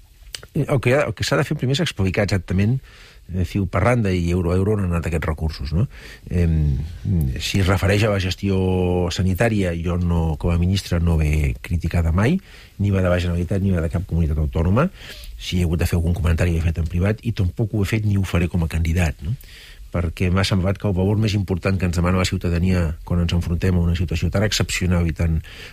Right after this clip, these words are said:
tan complicada com una crisi com el covid és que en públic tinguem una postura d'unitat i de respecte a la feina. I li dic més encara. Crec que la consellera Vergés,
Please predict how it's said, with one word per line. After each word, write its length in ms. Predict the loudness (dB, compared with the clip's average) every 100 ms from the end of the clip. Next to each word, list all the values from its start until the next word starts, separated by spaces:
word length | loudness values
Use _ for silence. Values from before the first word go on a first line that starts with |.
| -2
tan 100 | -2
complicada 540 | 0 0 2 2 0 0
com 140 | -2
una 100 | -4
crisi 280 | -2 -2 -2
com 140 | 0 0
el 60 | 0
covid 220 | 0 0
és 80 | 0
que 220 | 0 0 -2 -16 -10
en 160 | -2 -2
públic 460 | 0 0 0 -2 -4
tinguem 260 | -4 0 2
una 140 | 2 0
postura 320 | -4 -2 0
d'unitat 400 | 2 0 0 2
i 80 | 2
de 80 |
respecte 400 | 0 -2 -4 -2
a 60 | -4
la 80 | -2
feina. 260 | -2 -2 -2 -4
I 140 | 0 2
li 80 | 2
dic 160 | 2 2
més 240 | 0 0
encara. 320 | -2 -4 -6 -8 -18 -20 -20 -12 -2
Crec 220 | 0 0
que 100 | 0
la 80 | 0 0
consellera 380 | 0 2 2 2
Vergés, 380 | 2 0 0